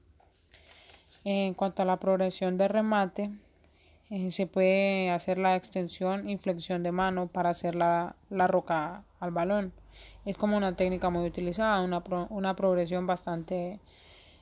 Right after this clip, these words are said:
eh, la más, mm, la más utilizada y la que claramente es la correcta. Está también lo que es el armado de brazo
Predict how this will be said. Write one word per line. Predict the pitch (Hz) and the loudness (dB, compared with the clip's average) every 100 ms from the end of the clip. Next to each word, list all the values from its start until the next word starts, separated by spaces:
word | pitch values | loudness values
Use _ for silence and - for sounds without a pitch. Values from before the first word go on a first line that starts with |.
| _ | _
eh, | 196 185 175 | -4 -2 -2
la | 175 | -2
más, | 170 175 175 180 | 0 0 -2 -4
mm, | 170 170 175 - _ _ - _ | -6 -6 -10 -14 _ _ -20 _
la | 190 180 | 0 2
más | 180 | 2
utilizada | 185 214 214 240 220 240 240 | 0 0 2 2 4 4 2
y | 185 | 2
la | 170 | 0
que | - 175 | -2 -8
claramente | 160 180 170 175 180 180 175 196 180 | -2 0 2 2 0 0 -2 0 2
es | 175 | 2
la | 170 160 | -2 -2
correcta. | 180 185 180 - 190 - _ _ - - _ _ _ - - | 0 0 -2 -6 -14 -14 _ _ -20 -20 _ _ _ -20 -12
Está | 208 - 180 | -6 -2 0
también | 190 185 196 190 | 0 -2 -2 -4
lo | 190 | -4
que | - 190 185 | 0 2 2
es | 180 | 2
el | 226 220 | 0 2
armado | 196 180 175 | 2 2 2
de | 175 170 | 2 2
brazo | 185 190 185 214 | 2 0 -2 -8